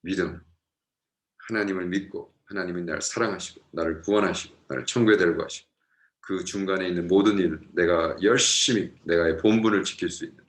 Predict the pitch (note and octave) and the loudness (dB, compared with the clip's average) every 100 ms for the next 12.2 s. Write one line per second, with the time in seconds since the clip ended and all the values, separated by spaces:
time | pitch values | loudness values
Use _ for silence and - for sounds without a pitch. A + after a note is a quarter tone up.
0 | _ _ _ _ _ _ _ _ _ _ | _ _ _ _ _ _ _ _ _ _
1 | _ - F#2+ A2 A2 G#2+ G#2 G#2 G2+ G2+ | _ 0 4 6 6 6 2 2 0 0
2 | F#2 F#2 F#2+ F2+ D#2+ - D2 - - - | 0 -2 -2 -6 -8 -14 -20 -20 -20 -20
3 | - - F2+ D2+ - - E2 B2+ - _ | -20 -16 -12 -12 -14 -18 -12 -12 -12 _
4 | _ _ C#2 B1 B1 - - - - - | _ _ -20 -18 -18 -20 -18 -18 -18 -12
5 | F2+ F#2 - _ _ _ _ G2+ G#2+ G#2 | -10 -12 -16 _ _ _ _ 0 2 4
6 | G2+ G2 F#2 F#2 A#2+ C#3+ C#3 C3+ B2 A#2+ | 2 4 2 2 2 2 2 2 0 -2
7 | G2 D2+ C#2 - - - G2 A2 - G2+ | -4 -6 -12 -16 -20 0 0 2 -2 -2
8 | F#2+ F2 D#2+ D2 D2 C#2+ _ D2 C2 B1+ | -2 -2 -4 -8 -14 -16 _ -10 -10 -10
9 | A#1+ A1+ A1+ - _ _ _ _ _ _ | -12 -12 -14 -20 _ _ _ _ _ _
10 | E2 G2 - E2 - _ _ - - _ | -4 -2 -4 -8 -16 _ _ -16 -16 _
11 | _ _ - A#2 C#3 C#3 - - G#2+ F2 | _ _ -4 0 2 2 0 2 2 2
12 | D#2 - | -2 -6